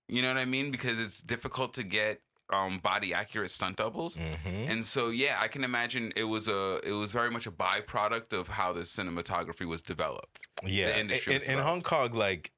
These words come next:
Speaker 2: stunt actors regularly get hurt doing stunts in Hong
Speaker 1: Mm-hmm.
Speaker 2: Kong. A lot of time, like, you take the hit knowing, like, okay, you're probably gonna get knocked out for this hit, but it's gonna look fucking dope on camera.
Speaker 1: And it, yeah, it's a way different culture. Like, people are allowed to take responsibility for their life, whereas in,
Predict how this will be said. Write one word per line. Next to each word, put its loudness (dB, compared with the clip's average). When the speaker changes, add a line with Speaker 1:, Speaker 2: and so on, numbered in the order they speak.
Speaker 2:
stunt 0
actors 0
regularly 2
get 0
hurt 0
doing -2
stunts 0
in -4
Hong 0
Speaker 1:
Mm-hmm. -2
Speaker 2:
Kong. 0
A 0
lot 4
of -2
time, 0
like, 0
you -2
take 2
the 4
hit 2
knowing, 4
like, 2
okay, 2
you're 0
probably 0
gonna 2
get 2
knocked 0
out 4
for -4
this 0
hit, 2
but 2
it's -2
gonna 0
look -2
fucking -4
dope 0
on 0
camera. -2
Speaker 1:
And 2
it, -2
yeah, 0
it's 0
a 0
way 2
different -4
culture. 0
Like, -2
people -4
are 2
allowed 2
to -14
take -4
responsibility -2
for -6
their 0
life, -2
whereas 0
in, -4